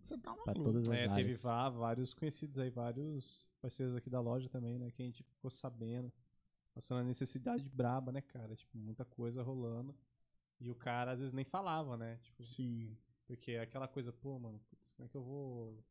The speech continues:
Speaker 3: pedir pra alguém me ajudar? O cara lá já tá passando dificuldade. As paradas bizarras que a gente não achou que ia acontecer, né? Outros pararam com a música e nunca mais voltaram.
Speaker 2: É, vários.
Speaker 3: E isso que a gente fica pensando, né? Putz, às vezes por, um, por conta de um negocinho, a um,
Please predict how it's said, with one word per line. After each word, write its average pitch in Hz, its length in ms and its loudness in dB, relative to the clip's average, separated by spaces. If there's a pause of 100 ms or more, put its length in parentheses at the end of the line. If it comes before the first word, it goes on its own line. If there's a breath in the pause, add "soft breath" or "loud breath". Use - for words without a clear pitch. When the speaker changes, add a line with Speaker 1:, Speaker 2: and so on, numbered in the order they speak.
(160)
Speaker 3:
pedir 120 220 -6
pra 135 140 -2
alguém 120 360 -2
me 127 80 -2
ajudar? 117 360 -2
O 113 200 -4
cara 139 300 0
lá 143 160 4
já 139 120 4
tá 123 100 -2
passando 123 400 -6
dificuldade. 117 680 -4 (520)
As - 80 -20
paradas 117 240 2
bizarras 131 360 4
que 139 60 0
a 143 40 2
gente 143 120 -6
não 156 80 -2
achou 165 200 -4
que - 80 -8
ia 151 40 -4
acontecer, 147 400 -4
né? 113 100 -2
Outros 156 280 2
pararam 180 360 2
com - 80 -4
a 175 40 -2
música 170 280 0
e - 20 0
nunca 170 220 0
mais 160 180 0
voltaram. 127 640 0 (200)
Speaker 2:
É, 101 260 4
vários. 92 640 0 (240)
Speaker 3:
E 123 180 2
isso 147 160 2
que - 60 0
a 180 60 6
gente 185 180 0
fica 175 140 -6
pensando, 165 420 -2
né? 131 100 -2
Putz, 131 280 -8
às 117 80 -4
vezes 120 160 -4
por, 135 160 -6
um, 131 120 -4 (120)
por 135 100 -8
conta 135 180 -6
de 127 80 -6
um 131 60 -6
negocinho, 131 760 -6 (120)
a - 120 -12
um, 139 360 -6